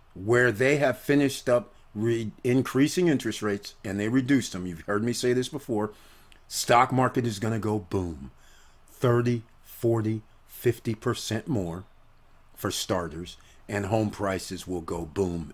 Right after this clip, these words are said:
as well. So you have to set yourself up, ladies and gentlemen. Is it rigged? It's okay. I'll let them play. But let's join in the fun.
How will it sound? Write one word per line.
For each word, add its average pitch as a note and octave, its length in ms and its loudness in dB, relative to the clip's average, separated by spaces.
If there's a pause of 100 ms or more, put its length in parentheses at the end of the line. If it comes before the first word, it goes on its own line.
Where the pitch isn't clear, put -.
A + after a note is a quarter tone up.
as - 220 -12
well. D2+ 340 -10 (400)
So - 140 -6
you E2+ 120 -6
have G#2 200 -2
to G#2 80 -6
set - 320 -4
yourself F#2+ 420 -6
up, G#2+ 200 -2
ladies E2+ 340 -8
and D#2+ 80 -10
gentlemen. E2+ 460 -10 (340)
Is G#2 180 0
it G2+ 120 -6
rigged? A#2+ 460 0 (600)
It's - 200 -2
okay. D3 420 2 (600)
I'll B2 180 8
let C#3 240 6
them D#3 160 6
play. E3+ 400 6 (500)
But G#2+ 220 -2
let's C3 400 6
join C3 800 4
in A#2+ 420 2
the A#2+ 100 2
fun. B2+ 420 4